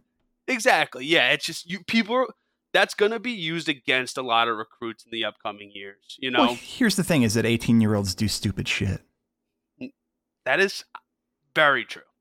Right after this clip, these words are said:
Speaker 1: <laughs> Not wrong. <laughs>
Speaker 2: That's, uh, I think that's, that's what it all comes down to. It, it's difficult, and I, you know, I'm sure that this applies to us right now when we get older as well, and we'll look back at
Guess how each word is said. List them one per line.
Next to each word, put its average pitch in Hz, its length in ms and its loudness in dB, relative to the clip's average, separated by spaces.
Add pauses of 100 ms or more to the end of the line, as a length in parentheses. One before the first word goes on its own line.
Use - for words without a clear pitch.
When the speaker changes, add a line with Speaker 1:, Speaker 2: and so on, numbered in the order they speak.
(340)
Speaker 1:
<laughs> - 1000 -2
Not 139 260 4
wrong. 98 220 -10 (320)
<laughs> 185 100 -6 (460)
Speaker 2:
That's, - 340 -2
uh, 107 120 0
I 127 120 0
think 160 160 0
that's, 151 220 0
that's 147 220 0
what 139 80 2
it 117 80 2
all 107 140 2
comes 110 240 0
down 110 240 2
to. 113 140 0
It, 135 200 2
it's 156 240 2
difficult, 175 680 0
and 214 160 2
I, 156 200 2
you 160 120 2
know, 110 300 0
I'm - 180 2
sure 156 280 2
that 131 240 2
this 131 180 2
applies 123 480 0
to - 140 -2
us 120 200 0
right 117 220 0
now 127 440 4
when 127 320 0
we 147 120 2
get 135 160 2
older 120 320 2
as 123 140 0
well, 147 300 4
and 113 180 4
we'll 123 120 2
look 117 180 0
back 110 280 2
at 104 200 2